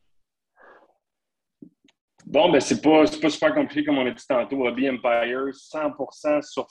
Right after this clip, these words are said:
Facebook. Puis on va avoir une communication qui est directe. Fait que juste faire attention, on a un profil qui nous permet d'interagir avec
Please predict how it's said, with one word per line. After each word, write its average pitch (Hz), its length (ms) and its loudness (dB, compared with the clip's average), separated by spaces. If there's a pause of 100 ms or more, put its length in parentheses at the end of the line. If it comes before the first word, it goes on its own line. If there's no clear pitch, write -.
(120)
Facebook. 143 640 -2
Puis - 120 -8
on 123 40 -4
va 120 80 4
avoir 123 180 2
une 127 80 -4
communication 120 600 -2
qui 123 120 -10
est 117 80 -8
directe. 120 380 -2
Fait 120 80 -8
que - 80 -20
juste 123 180 -10
faire 127 140 2
attention, 120 380 0
on 127 100 -2
a 120 120 2
un 117 60 -6 (140)
profil 135 460 -6
qui 127 80 -14
nous 120 100 -10
permet 120 280 -4
d'interagir 113 540 -4
avec 110 200 -6